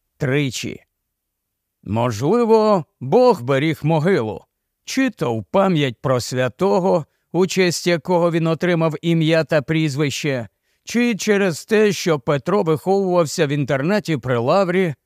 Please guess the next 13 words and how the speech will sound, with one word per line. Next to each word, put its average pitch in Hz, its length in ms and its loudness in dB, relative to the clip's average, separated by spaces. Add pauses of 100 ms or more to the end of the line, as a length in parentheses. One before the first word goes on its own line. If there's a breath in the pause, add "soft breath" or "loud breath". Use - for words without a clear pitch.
(480)
але 147 300 0
якось 156 600 0
так 156 300 0
вийшло, 156 640 -2 (320)
що 110 280 -6
ластівка 208 880 0
без 185 420 0
особливих 208 760 0
проблем 196 640 0 (280)
дісталася 143 920 0
до 127 180 0
легендарного 143 880 0
транспортника-привида. 135 1700 -2